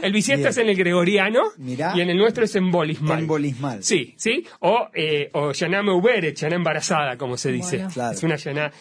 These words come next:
Speaker 1: exacto, embolismal. Esa es la palabra correcta en español.
Speaker 2: Mirá.
Speaker 1: Eh, muy complicada porque se usa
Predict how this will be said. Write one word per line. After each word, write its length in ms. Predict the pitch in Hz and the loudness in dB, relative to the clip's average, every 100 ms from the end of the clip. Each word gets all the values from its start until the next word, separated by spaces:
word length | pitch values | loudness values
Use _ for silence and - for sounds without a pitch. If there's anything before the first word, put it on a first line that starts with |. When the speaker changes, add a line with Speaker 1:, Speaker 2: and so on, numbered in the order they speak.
| - | -6
Speaker 1:
exacto, 360 | 170 156 135 | -2 -2 0
embolismal. 500 | 170 185 196 156 127 | 0 2 2 2 0
Esa 140 | 160 208 | 0 0
es 60 | |
la 100 | 165 | 0
palabra 420 | 151 143 143 143 139 | -2 -2 -2 -4 -4
correcta 440 | 131 131 139 139 | -4 -4 -4 -4
en 40 | |
español. 560 | 135 - 135 135 120 113 - | -6 -4 -4 -4 -6 -8 -12
Speaker 2:
Mirá. 180 | 104 117 | -10 -4
Speaker 1:
Eh, 300 | 143 151 165 - _ | -2 -2 -4 -14 _
muy 160 | 185 220 | 0 2
complicada 320 | 220 226 185 | 2 0 0
porque 140 | 165 | -2
se 60 | 170 | -2
usa 180 | 190 | -2